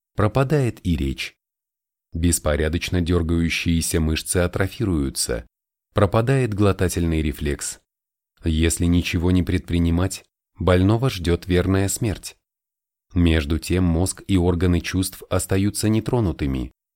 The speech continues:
Пациент всё чувствует, но при этом почти ничем не может пошевелить,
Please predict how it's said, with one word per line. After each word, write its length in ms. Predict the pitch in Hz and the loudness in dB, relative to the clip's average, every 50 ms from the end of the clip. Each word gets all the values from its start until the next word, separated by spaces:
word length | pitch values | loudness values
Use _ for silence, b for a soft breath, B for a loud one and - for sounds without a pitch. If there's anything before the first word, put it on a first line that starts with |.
| _ _ _ _ _ _ _ | _ _ _ _ _ _ _
Пациент 540 | - - - - - 82 82 85 87 80 | 0 0 0 0 0 0 2 0 0 -2
всё 240 | - - - 95 95 | -6 -4 -2 -2 -2
чувствует, 720 | 95 - - 127 117 - - - 78 69 65 64 62 - - _ _ _ _ _ | -2 -2 -4 -6 -6 -6 -6 -4 -4 -4 -2 -4 -6 -8 -14 _ _ _ _ _
но 240 | - 101 98 98 92 | 2 4 4 4 4
при 200 | - 95 90 90 | 2 0 0 2
этом 320 | 92 98 95 - 104 101 | 0 0 0 -2 -4 -2
почти 360 | 98 107 107 - - - - 131 | -2 -2 -4 -4 -6 -4 -2 0
ничем 420 | 127 127 117 - - - 151 139 | 0 0 0 -2 -2 -2 0 0
не 100 | 135 127 | 0 2
может 340 | 120 117 110 95 104 - - | 2 0 0 0 -2 -2 -2
пошевелить, 720 | - 92 - - 90 82 82 78 71 69 67 - - | -2 -2 -2 -2 0 0 0 0 0 -2 -4 -6 -10